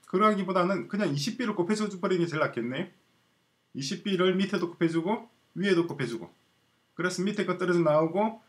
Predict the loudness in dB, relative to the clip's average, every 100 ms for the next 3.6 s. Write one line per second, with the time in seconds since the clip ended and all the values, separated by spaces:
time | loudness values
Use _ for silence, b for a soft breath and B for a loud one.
0 | _ -2 2 2 0 0 -2 -4 -8 -18
1 | -18 _ _ _ _ _ -8 0 2 4
2 | 4 4 2 0 -2 -2 -2 0 0 2
3 | 2 0 -2 -4 -12 -20